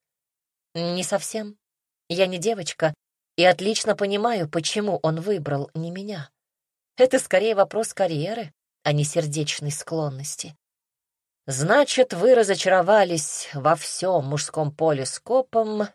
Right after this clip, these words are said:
и решили, что никто не может обратить внимание на ваши, эм, прелести,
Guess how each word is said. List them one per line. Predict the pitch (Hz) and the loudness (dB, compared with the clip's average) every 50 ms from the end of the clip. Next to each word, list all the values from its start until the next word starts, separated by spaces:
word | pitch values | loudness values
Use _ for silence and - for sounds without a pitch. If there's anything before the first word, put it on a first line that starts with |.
| _ _ _ _ _ _ _ _ _ - | _ _ _ _ _ _ _ _ _ 0
и | 170 208 | 2 2
решили, | 254 254 - - 277 294 269 269 | 2 2 0 0 -2 -2 -2 -2
что | 254 - - 220 214 | -4 -4 -4 -6 -6
никто | 196 180 160 147 - - _ _ _ _ _ _ 285 302 302 | -4 -4 -4 -4 -6 -12 _ _ _ _ _ _ -4 -4 -4
не | 269 262 247 | -4 -8 -6
может | 214 226 233 208 220 208 202 | -6 -6 -4 -4 -4 -4 -4
обратить | 190 175 196 185 156 - 202 196 - | -2 -2 -2 -2 -2 -4 -6 -6 -6
внимание | - 175 180 170 175 208 220 208 190 190 180 | -8 -8 -4 -2 0 0 0 0 0 0 2
на | 175 170 160 | 2 2 4
ваши, | 147 170 190 196 190 - - - 185 185 180 - _ _ _ _ _ _ _ | 6 6 6 6 4 0 -2 -4 -4 -4 -6 -8 _ _ _ _ _ _ _
эм, | - 156 170 170 165 165 160 160 160 156 151 147 _ _ _ _ _ _ _ _ | -6 -6 -4 -4 -4 -4 -4 -2 -4 -4 -6 -8 _ _ _ _ _ _ _ _
прелести, | - 143 147 185 247 285 277 254 - - - - - 143 139 - | 0 2 4 4 4 2 0 -2 -6 -8 -8 -10 -10 -12 -12 -14